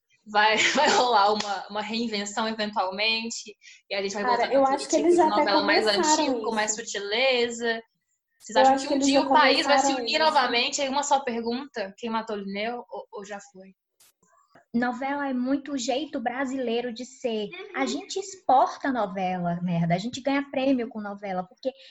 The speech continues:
Speaker 3: é a cara do Brasil, é a cara
Speaker 1: Exato.
Speaker 3: do brasileiro esse formato e esse conceito. Então, eu acho que, é, eles deviam pensar não em reformular a maneira de fazer a novela, mas reformular como se conta a novela do nosso
Speaker 1: Exato.
Speaker 3: jeito.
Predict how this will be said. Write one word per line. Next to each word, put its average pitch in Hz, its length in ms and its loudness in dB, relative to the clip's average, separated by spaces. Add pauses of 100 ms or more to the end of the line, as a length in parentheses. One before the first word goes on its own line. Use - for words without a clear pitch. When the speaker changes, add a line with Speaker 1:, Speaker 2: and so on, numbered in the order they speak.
(140)
Speaker 3:
é 254 60 -2
a 302 120 -6
cara 285 380 -2
do 220 300 -2
Brasil, 196 520 -6
é 233 100 -4
a 254 60 -6
cara 254 180 -4
Speaker 1:
Exato. 202 160 -10
Speaker 3:
do 240 80 -4
brasileiro 220 580 -2
esse 339 280 -2
formato 214 600 -6 (340)
e 240 80 2
esse 339 220 0
conceito. 220 540 -8
Então, 240 240 -6
eu 254 100 -4
acho 302 220 -6 (160)
que, 262 160 -6 (360)
é, 233 320 -4
eles 240 220 -4
deviam 277 320 -6
pensar 262 420 -4
não 302 280 -4
em 339 100 -6
reformular 277 720 -2
a 262 80 -4
maneira 262 540 -4
de - 140 -14
fazer 233 280 -6
a 214 60 -10
novela, 180 440 -4 (300)
mas 240 160 -6
reformular 262 640 -6
como 370 220 -4
se - 260 -12
conta 370 480 -6
a 320 60 -8
novela 226 460 0
do 240 120 -6
nosso 277 480 -2
Speaker 1:
Exato. 233 40 -10
Speaker 3:
jeito. 185 520 -10